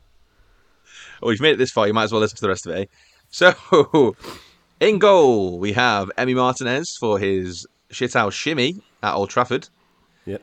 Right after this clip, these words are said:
Speaker 1: In defence, we have Sergio Ramos, Martin Keown, Pepe, and Andy Robertson.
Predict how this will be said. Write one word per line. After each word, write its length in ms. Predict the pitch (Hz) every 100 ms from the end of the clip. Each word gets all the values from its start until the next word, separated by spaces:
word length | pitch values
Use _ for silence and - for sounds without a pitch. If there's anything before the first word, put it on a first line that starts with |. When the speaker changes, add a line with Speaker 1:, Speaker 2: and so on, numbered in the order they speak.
| -
Speaker 1:
In 180 | 165 180
defence, 720 | 156 160 160 - - - - -
we 240 | 123 98
have 420 | 110 101 87 82 -
Sergio 560 | - - 135 123 113 101
Ramos, 540 | 110 135 147 - - _ _ _ _ -
Martin 400 | 139 143 123 104
Keown, 600 | - 135 120 120 120 131 _ _ _ _ -
Pepe, 540 | 190 - 107 101 98 _ _
and 240 | 110 107 107 104
Andy 220 | 107 120
Robertson. 500 | 107 - - 71